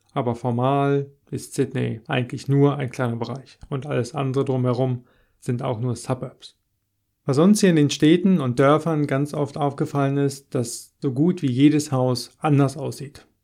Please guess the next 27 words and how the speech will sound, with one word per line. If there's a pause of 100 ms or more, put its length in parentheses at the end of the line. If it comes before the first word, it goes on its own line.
(220)
Das
ist
toll. (640)
Die
Architektur (180)
kennt
hier
keine
Grenzen (200)
und
wenn
man
dann
natürlich
das
entsprechende
Kleingeld
hat, (320)
kann
man
sein
Haus
nach
seinen
ganz
eigenen
Wünschen,